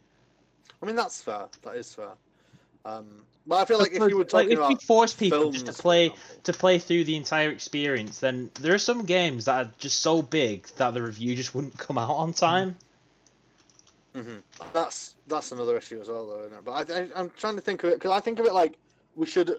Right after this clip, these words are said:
Speaker 1: 'cause I, obviously, I, there's another, there's a different topic, and I have an issue with, with a lot of, of what is sort of counted as games journalism, and in today's modern age, as a journalism student,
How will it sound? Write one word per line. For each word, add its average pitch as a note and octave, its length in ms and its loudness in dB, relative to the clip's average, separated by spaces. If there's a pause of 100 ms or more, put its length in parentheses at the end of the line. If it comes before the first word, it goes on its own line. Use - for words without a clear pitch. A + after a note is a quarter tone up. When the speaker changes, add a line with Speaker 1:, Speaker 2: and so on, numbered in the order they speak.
Speaker 1:
'cause E3+ 180 -2
I, D#3 600 0 (280)
obviously, C3 260 -4
I, C3 120 -2 (240)
there's D3 160 -6
another, D3+ 280 2
there's C#3 240 -8
a C#3 40 -4
different B2+ 340 -6
topic, A2 300 -10
and A2 100 -12
I A2 60 -10
have G#2+ 80 -12
an G#2+ 140 -16
issue A2+ 340 -14
with, G#2+ 220 -18
with A2+ 160 -12
a A2 40 -8
lot G#2+ 240 -6
of, G2+ 120 -16 (540)
of G#2+ 280 -8
what A2+ 260 -4
is G#2 140 -16
sort A2+ 280 -10
of G#2 60 -16 (160)
counted A2+ 340 -14
as A2 140 -14
games A#2 320 -12
journalism, A2 680 -10
and A2 300 -18
in A2 300 -16 (560)
today's F3+ 340 2
modern E3 240 4
age, D3+ 160 2
as F#3+ 200 2
a D3+ 60 -2
journalism C#3 600 0
student, A2+ 480 -10